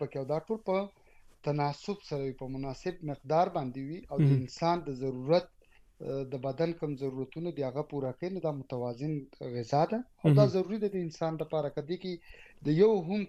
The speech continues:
Speaker 1: کمی وي،
Speaker 2: مهم.
Speaker 1: انسان صحتمند نشي پاتې کېدای، هغې ته مرضونه کېږي.
Speaker 2: صحیح. اوس، آه، آه، متوازن غذا چې ده،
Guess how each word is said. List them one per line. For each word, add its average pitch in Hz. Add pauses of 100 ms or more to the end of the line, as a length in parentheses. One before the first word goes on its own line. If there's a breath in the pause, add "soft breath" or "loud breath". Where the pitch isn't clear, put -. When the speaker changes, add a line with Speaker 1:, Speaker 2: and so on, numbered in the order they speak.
Speaker 1:
کمی 147
وي، 180 (320)
Speaker 2:
مهم. 139
Speaker 1:
انسان 143 (100)
صحتمند 135
نشي 120
پاتې 117
کېدای، 131
هغې 139
ته 139
مرضونه 120 (100)
کېږي. 117 (540)
Speaker 2:
صحیح. 135 (560 loud breath)
اوس، 185 (340)
آه، 180 (240)
آه، 165 (100)
متوازن 170 (160)
غذا 165
چې 180
ده، 190